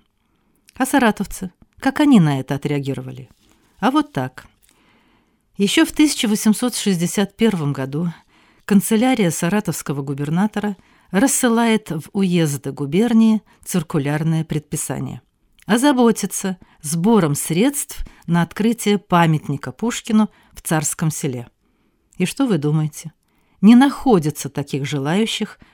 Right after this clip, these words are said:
в нашей губернии. Об этом свидетельствуют документы, то есть письма, которые сохранились в Государственном архиве Саратовской области. Так прямо и написано в ответах: из Хвалынска,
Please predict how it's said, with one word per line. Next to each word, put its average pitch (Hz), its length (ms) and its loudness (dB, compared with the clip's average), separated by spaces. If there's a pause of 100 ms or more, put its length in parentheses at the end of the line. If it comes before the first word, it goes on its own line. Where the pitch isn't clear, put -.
(120)
в 139 100 -14
нашей 151 320 -4
губернии. 131 560 -8 (760)
Об 185 140 0
этом 277 220 2
свидетельствуют 214 920 0
документы, 190 760 2 (260)
то 214 80 0
есть - 380 0
письма, 151 500 0 (240)
которые 180 460 -4
сохранились 170 840 -2
в 165 60 -6
Государственном 156 760 -2
архиве 147 360 -6
Саратовской 156 560 -6
области. 135 580 -8 (640)
Так 320 220 -2
прямо 226 320 4
и - 20 6
написано 160 600 0
в 156 60 -2
ответах: 156 540 -4 (280)
из 262 160 -6
Хвалынска, 175 720 0